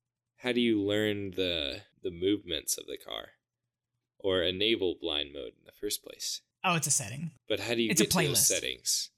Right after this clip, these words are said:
Speaker 1: How do you get to that playlist if you're blind?
Speaker 2: Text-to-speech menu items. Have you never used any kind of U I for, w-, without any kind of visual monitor?
Speaker 1: No.
Speaker 2: Really? Yeah, there's, like,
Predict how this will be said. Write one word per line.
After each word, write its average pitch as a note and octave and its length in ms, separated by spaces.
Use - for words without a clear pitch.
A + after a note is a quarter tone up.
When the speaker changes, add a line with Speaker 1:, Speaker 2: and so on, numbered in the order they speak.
Speaker 1:
How A#2+ 60
do A2+ 80
you G2+ 100
get F#2+ 140
to - 100
that B1+ 180
playlist - 500
if - 220
you're A1+ 120
blind? A#1+ 300
Speaker 2:
Text-to-speech - 640
menu A#3 240
items. B2 380
Have A#3+ 180
you D#4 120
never D#4+ 220
used C4+ 340
any C4+ 120
kind C4+ 160
of G3+ 80
U G3 200
I G3+ 220
for, D#3+ 600
w-, D#3+ 320
without D#3+ 380
any E3 340
kind D3+ 180
of C#3 80
visual D3 320
monitor? D#3+ 560
Speaker 1:
No. F#2 440
Speaker 2:
Really? D4 420
Yeah, F#3 180
there's, - 360
like, E3 340